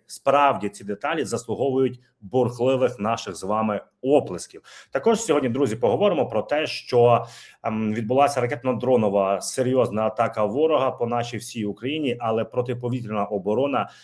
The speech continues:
відпрацювала просто таки неймовірно. Тридцять п'ять крилатих ракет летіло, тридцять чотири збили. Розповім детально, як і чим збивали. Це неймовірне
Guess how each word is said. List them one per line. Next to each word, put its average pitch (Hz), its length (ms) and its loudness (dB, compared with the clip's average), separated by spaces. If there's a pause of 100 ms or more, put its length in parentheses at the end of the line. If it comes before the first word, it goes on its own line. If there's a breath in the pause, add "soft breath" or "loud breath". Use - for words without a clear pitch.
(140 loud breath)
відпрацювала 131 720 2
просто 127 540 -2
таки 98 460 -4 (220)
неймовірно. 110 1080 0 (400 loud breath)
Тридцять 160 680 2
п'ять 131 420 2
крилатих 120 520 2
ракет 120 380 -4
летіло, 143 300 -2
тридцять 120 420 -2
чотири 104 520 -2
збили. 147 680 0 (300)
Розповім 113 580 -4
детально, 117 600 0
як 120 500 0
і 113 80 -8
чим 113 460 -6
збивали. 95 560 -2
Це 131 200 -2
неймовірне 101 680 -4